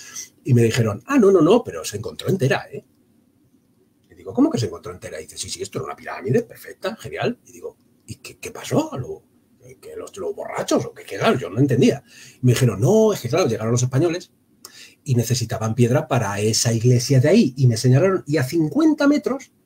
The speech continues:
había una catedral gigantesca de exactamente la misma piedra <laughs> que esa pirámide, ¿vale?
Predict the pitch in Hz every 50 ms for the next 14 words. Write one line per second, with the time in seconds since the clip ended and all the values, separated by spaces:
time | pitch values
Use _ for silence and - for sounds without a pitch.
0 | _ _ - - - 131 165 202 220 220 220 - 180 175 - 165 156 180 214 202
1 | 175 175 196 - _ _ _ _ _ _ - - - - 202 180 165 147 151 147
2 | 135 135 131 131 180 220 226 - - - - 165 - - _ _ _ _ _ _
3 | _ _ _ _ _ - 127 127 160 165 160 160 - - - 285 285 - _ -
4 | - 294 320 349 339 311 302 285 - - 294 277 262 247 254 233 - - 247 247
5 | 240 240 - 226 190 170 - 196 190 185 - 190 208 233 - - - - 127 131
6 | 139 131 196 - - - - 117 123 127 127 127 170 226 349 359 349 214 123 101
7 | 82 71 - _ _ _ - - - _ - 98 95 120 220